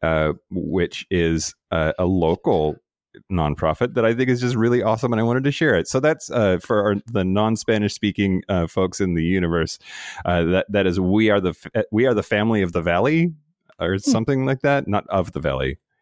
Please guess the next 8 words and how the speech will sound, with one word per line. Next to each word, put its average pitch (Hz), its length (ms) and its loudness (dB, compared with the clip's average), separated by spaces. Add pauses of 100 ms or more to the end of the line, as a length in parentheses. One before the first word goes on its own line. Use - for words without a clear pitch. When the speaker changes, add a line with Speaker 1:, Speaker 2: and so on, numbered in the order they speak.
(100)
Speaker 1:
We 123 160 2
are 135 60 2
the 113 80 0
valley 101 320 2
family. 71 480 -4 (200)
Somos 202 380 0
Familia 143 380 2
Valle. 82 340 2